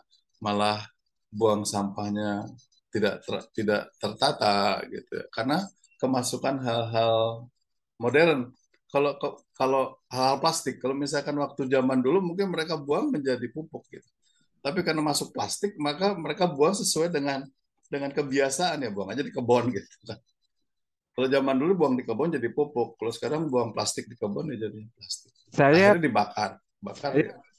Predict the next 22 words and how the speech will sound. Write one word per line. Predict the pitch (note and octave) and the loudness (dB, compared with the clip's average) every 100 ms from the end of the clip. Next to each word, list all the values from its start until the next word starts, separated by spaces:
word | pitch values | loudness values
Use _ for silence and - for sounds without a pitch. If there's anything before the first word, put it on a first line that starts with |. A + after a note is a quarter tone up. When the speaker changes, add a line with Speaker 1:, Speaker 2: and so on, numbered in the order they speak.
| - | -4
Speaker 2:
Suka | - C3+ B2 A#2+ | 4 4 6 4
menggunakan | A#2+ A#2+ A#2+ A#2 C#3+ C#3+ | 2 4 4 2 2 2
pupuk | C#3 - B2+ B2 | 0 0 0 0
kompos | A2+ B2+ C3 - | 0 0 -2 -4
bikinan | G#2 G#2+ G#2 G2+ | -2 0 0 0
tetangga | G2+ F#2+ F2 F#2 D2+ | 0 0 2 0 0
ya. | D#2+ D#2 | -6 -6
Jadi | F2+ G2+ | -4 -2
tetangga | - F#2+ F#2+ F#2+ | 0 -2 -2 -4
ini | G#2+ | -4
bilang, | G2+ G#2 G#2+ | -2 0 -2
"Oke, | B2+ C3 - | -2 -4 -2
sampah | A2 B2+ C3 | -4 -4 -6
saya, | A#2 - - | -6 -4 2
<clears throat> | G3 B2 A#2 | 2 2 -2
saya | - - | -10 -18
bakar, | - _ A#2+ A#2+ - | -20 _ -4 -4 -6
ke, | A2 G2+ - _ | -4 -4 -4 _
campur | F#2+ F#2 G#2 G2 | -8 -6 -8 -4
jadi | F#2 F2+ F#2 F2 E2+ | -6 -4 -6 -6 -6
ini, | F#2 B2+ A#2 - | -8 -8 -10 -14
ya, | E2 | -12